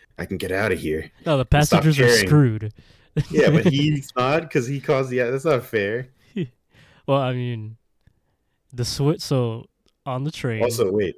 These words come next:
Speaker 2: Mm-hmm.
Speaker 1: going on, going back to my, like, idea with the ghosts and they can't change who they are.
Speaker 2: Mm-hmm.
Speaker 1: Um, evil ghosts shouldn't be a thing unless you're an evil person. So I think this guy came on the train ready to screw people over.
Speaker 2: <laughs>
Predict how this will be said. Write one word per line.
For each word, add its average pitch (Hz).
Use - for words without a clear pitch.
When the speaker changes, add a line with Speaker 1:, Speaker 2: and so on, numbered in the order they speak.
Speaker 2:
Mm-hmm. 117
Speaker 1:
going 107
on, 104
going 95
back 95
to 98
my, 85
like, 78
idea 92
with 90
the -
ghosts 87
and 85
they 80
can't 82
change 87
who 95
they 82
are. 82
Speaker 2:
Mm-hmm. 113
Speaker 1:
Um, 80
evil 151
ghosts 98
shouldn't 98
be 98
a 87
thing 92
unless 85
you're 82
an 76
evil 80
person. -
So -
I 82
think 127
this 123
guy 104
came 98
on 95
the 87
train 92
ready 92
to 90
screw -
people 80
over. 180
Speaker 2:
<laughs> -